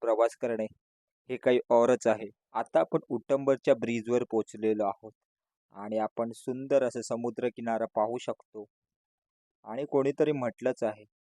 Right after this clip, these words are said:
"स्वर्गाहून सुंदर आमचं कोकण." हे खरंच वाक्य खूप सुंदर आहे आणि हे सुंदर समुद्रकिनारा पाहिल्यानंतर मनात अगदी घर करून राहील असं हे सुंदर असं दृश्य आपल्याला पाहायला मिळतं इथे.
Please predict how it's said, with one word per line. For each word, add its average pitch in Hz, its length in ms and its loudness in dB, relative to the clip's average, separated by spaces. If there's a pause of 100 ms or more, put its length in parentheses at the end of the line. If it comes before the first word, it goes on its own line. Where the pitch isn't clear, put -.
(300)
"स्वर्गाहून 120 540 0
सुंदर 117 440 -2
आमचं 110 380 -4
कोकण." 107 320 -6 (520)
हे 139 140 -10
खरंच 135 500 0
वाक्य 120 420 -6
खूप - 220 -6
सुंदर 120 400 -4
आहे 104 220 -2 (1120)
आणि 107 260 -8
हे 117 300 -8 (320)
सुंदर 123 440 -12
समुद्रकिनारा 117 880 -2
पाहिल्यानंतर 113 760 -4 (920)
मनात 131 240 -4 (100)
अगदी 120 280 -2
घर 120 300 -4
करून 123 280 0
राहील 113 300 -8 (420)
असं 127 200 -4
हे 131 160 -4
सुंदर 127 420 -2
असं 117 240 -2
दृश्य 113 420 -10
आपल्याला 110 340 -4
पाहायला 107 440 -8
मिळतं 107 320 -14
इथे. 104 260 -20